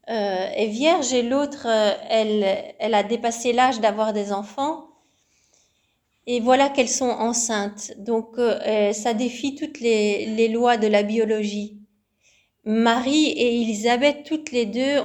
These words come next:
ont dit oui. Et c'est comme si ce oui a ouvert une brèche en elles, un appel d'air, et que le, le torrent de l'Esprit Saint les a,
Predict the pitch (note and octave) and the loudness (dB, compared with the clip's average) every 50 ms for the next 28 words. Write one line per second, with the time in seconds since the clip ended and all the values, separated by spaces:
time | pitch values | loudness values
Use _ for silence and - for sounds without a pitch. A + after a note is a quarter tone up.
0 | - A3 A#3+ A#3+ A#3 A3+ G3+ G#3+ G#3+ G#3+ G3 F#3 F#3 G3+ A3 B3+ D4+ F#4 G#4+ - | -2 -2 0 0 0 0 0 -2 -2 -4 -4 -6 -6 -2 0 2 2 2 0 -4
1 | - - - - _ _ _ _ A#3 A#3 A3+ - D4 C#4+ C#4+ - D#4+ D#4 D#4 D#4 | -10 -16 -20 -20 _ _ _ _ -6 -6 -4 -2 -4 -4 -4 -2 0 0 2 2
2 | D#4 - - C#4+ C4+ - - - B3+ A#3+ A3+ A3 A3+ A#3 B3+ C#4+ D#4 E4+ F4 E4+ | 0 -2 -4 -6 -6 -6 -6 -4 -4 -4 -2 -4 -6 -6 -2 0 2 2 2 2
3 | E4+ - - - - _ _ _ _ _ - A#3 A3+ A3 - - C#4 C#4 C#4 C4 | 0 -2 -6 -18 -20 _ _ _ _ _ -2 0 0 0 -2 -4 -4 -4 -2 -2
4 | C4 D4+ E4 E4 D#4+ D#4 - A#3 A3 G#3 A3 - - A#3 A#3 A3 G3+ A3+ A#3 A#3 | -2 0 0 0 0 -2 -4 -4 -6 -6 -6 -8 -6 -4 -2 -2 -2 -4 -4 0
5 | C#4+ D4+ D#4+ D#4 - - A3 A3 G#3+ A3+ B3 C4+ C#4 B3+ A#3 G#3+ - - A3 A3 | 0 0 0 -2 -4 -6 -6 -4 -2 0 0 0 0 0 -2 -6 -8 -8 -6 -4
6 | G#3 A3+ B3+ C#4+ C#4 C#4 - C4 A#3+ A3+ G3+ F3+ F#3+ F#3+ G3 G#3 A#3+ C4+ D4 D#4 | -2 -2 -2 -2 -4 -2 -2 -2 -2 -2 -4 -6 -6 -6 -4 -2 -2 0 -2 -2
7 | D4+ - - - - - _ _ _ - A3+ A#3 A3+ A3+ A3+ G#3+ G#3+ G#3 G3+ - | -4 -8 -16 -20 -20 -20 _ _ _ -4 0 2 2 4 4 4 4 2 0 -2
8 | - - A#3+ A3+ A#3+ A#3 A#3+ - - - - _ _ - G#3+ A#3 A3+ - - C#4 | -4 -2 -2 -2 -2 -4 -6 -10 -16 -20 -20 _ _ -10 -8 -8 -8 -4 -4 -6
9 | C4+ C4+ C#4 D4 D4 C#4 A3+ A#3 A3+ A#3 A3+ A3+ - - - A#3+ A3 - - C4+ | -4 0 0 2 2 4 4 4 2 2 0 0 -6 -10 -12 -10 -10 -8 -6 -4
10 | C4 C4 B3 A3 A3+ G#3+ G#3 G#3 G#3 G3+ G3 F#3+ - | -4 -2 0 0 0 0 0 0 0 0 0 -2 -4